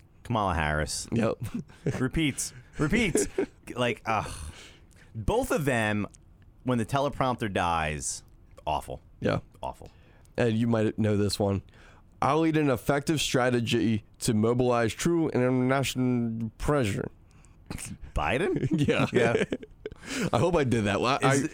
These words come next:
Speaker 2: I, I listened to that so many times and tried
Speaker 1: is
Speaker 2: to
Speaker 1: that
Speaker 2: nail
Speaker 1: the
Speaker 2: it
Speaker 1: one where
Speaker 2: down.
Speaker 1: he turned around to shake someone's hand, no one was there?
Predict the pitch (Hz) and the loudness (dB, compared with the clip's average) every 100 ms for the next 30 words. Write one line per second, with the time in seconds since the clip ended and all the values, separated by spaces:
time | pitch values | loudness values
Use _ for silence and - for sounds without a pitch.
0 | - 127 147 156 165 147 127 - 135 127 | -6 0 0 2 2 2 0 0 2 2
1 | 127 117 113 110 107 - 110 - 107 - | 2 2 0 2 0 2 2 4 4 2
2 | - - - 143 127 - 135 120 110 110 | 2 2 2 2 0 -2 -2 0 0 -2
3 | 95 95 90 101 92 92 90 82 80 82 | -2 -4 -4 -4 -4 -2 -2 -2 -4 -4
4 | 78 85 80 | -2 -2 -4